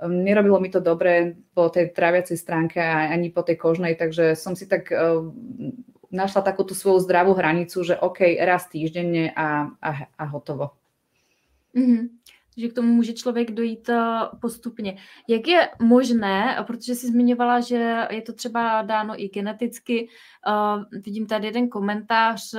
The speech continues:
Speaker 2: a sama mám taky tu zkušenost, že paní píše, že synovi se objevila, e, intolerance na laktózu v pubertě.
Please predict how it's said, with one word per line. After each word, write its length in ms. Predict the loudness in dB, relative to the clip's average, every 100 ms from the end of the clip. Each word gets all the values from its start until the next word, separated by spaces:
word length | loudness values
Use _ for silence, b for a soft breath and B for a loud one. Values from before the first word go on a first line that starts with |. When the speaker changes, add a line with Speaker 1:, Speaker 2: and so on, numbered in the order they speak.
| -2 -2
Speaker 2:
a 340 | 0 2 2 -2
sama 220 | -6 -6
mám 220 | -4 -6
taky 220 | -8 -12
tu 100 | -14
zkušenost, 480 | -12 -12 -10 -10 -10 _ B B B _
že 100 | -12
paní 280 | -8 -6 -6
píše, 300 | -10 -8 -6
že 120 | -2
synovi 380 | 0 2 0 -4
se 160 | -6 -6
objevila, 520 | -6 -6 0 2 2
e, 260 | 2 -2 -2
intolerance 760 | -6 -6 -4 -2 -2 -6 -8
na 120 | -6
laktózu 440 | -6 -8 -12 -10 -10
v 120 | -8
pubertě. 560 | -8 -4 -6 0 0